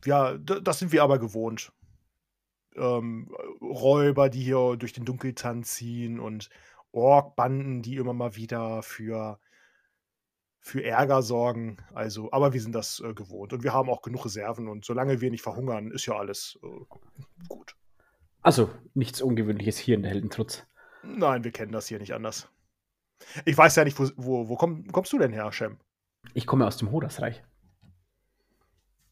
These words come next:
Speaker 1: Ah,
Speaker 2: Ein echter
Speaker 1: Horas.
Speaker 2: Horasier. Mhm.
Speaker 1: Ich hab gehört, da soll's sehr schön sein. Viele Strände.
Speaker 2: Ja, viel Strände, blauer Himmel, das Meer. Ah,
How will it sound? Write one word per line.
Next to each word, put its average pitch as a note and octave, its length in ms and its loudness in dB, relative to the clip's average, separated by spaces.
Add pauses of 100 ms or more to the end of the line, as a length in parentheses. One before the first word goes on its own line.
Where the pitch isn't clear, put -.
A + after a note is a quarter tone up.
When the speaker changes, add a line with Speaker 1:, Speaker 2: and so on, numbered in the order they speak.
(320)
Speaker 1:
Ah, - 260 -8
Speaker 2:
Ein A2+ 140 2
echter C3 320 -2
Speaker 1:
Horas. G#2+ 80 0
Speaker 2:
Horasier. A#2 640 0
Mhm. A2 500 -4 (1160)
Speaker 1:
Ich - 100 -12
hab C3 140 -2
gehört, B2+ 420 2 (440)
da A2+ 100 -10
soll's B2 180 -4
sehr A#2 100 -6
schön B2+ 260 -4
sein. A2 280 -8 (220)
Viele C3+ 240 -4
Strände. B2+ 520 -4 (800)
Speaker 2:
Ja, C3 600 8
viel - 280 -10
Strände, B2 600 0 (220)
blauer A#2 280 -2
Himmel, B2+ 460 0 (1080)
das - 240 -10
Meer. A#2 460 0 (1800)
Ah, G#2 340 0